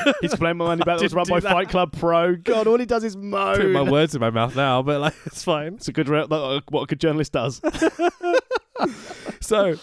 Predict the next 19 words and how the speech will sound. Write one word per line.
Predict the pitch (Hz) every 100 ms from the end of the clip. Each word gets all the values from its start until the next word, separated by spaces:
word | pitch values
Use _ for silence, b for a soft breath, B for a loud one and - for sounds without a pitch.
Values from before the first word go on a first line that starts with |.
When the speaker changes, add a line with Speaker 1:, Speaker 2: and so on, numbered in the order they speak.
| - -
Speaker 2:
the |
Velocities, | 165 220 226 - - 120 123
there's | - 120
a |
W | 131 139
W | 135 120 117
E |
Velocity | 110 123 - 107
joke | 104 104 -
here | 101 98
that |
I | 98
couldn't | 120 113 113
Speaker 1:
Yep. |
Speaker 2:
be | 98 104 110 -
bothered | 101 107
to | 127
work | 107 98 107
out. | 98